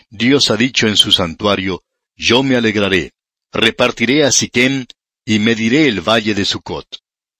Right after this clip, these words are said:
Luego Él habla acerca de dividir esa tierra y cómo será dividida en aquel día. Es algo glorioso, maravilloso lo que tenemos en este salmo.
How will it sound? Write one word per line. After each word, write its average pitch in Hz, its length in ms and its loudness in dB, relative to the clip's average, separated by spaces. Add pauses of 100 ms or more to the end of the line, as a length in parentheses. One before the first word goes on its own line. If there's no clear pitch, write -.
(380)
Luego 107 300 0
Él 92 60 0
habla 104 240 0
acerca 104 360 -2
de 95 100 0
dividir 90 420 -4
esa 98 200 0
tierra 110 440 -2 (220)
y 90 120 -8
cómo 151 360 0
será 120 300 0
dividida 123 460 2
en 127 60 0
aquel 131 260 -2
día. 120 260 -2 (560)
Es 156 180 0
algo 123 280 -4
glorioso, 82 680 -4
maravilloso 147 640 0
lo 107 140 0
que 101 100 -4
tenemos 131 360 -2
en 104 80 0
este 98 200 -2
salmo. 76 400 -2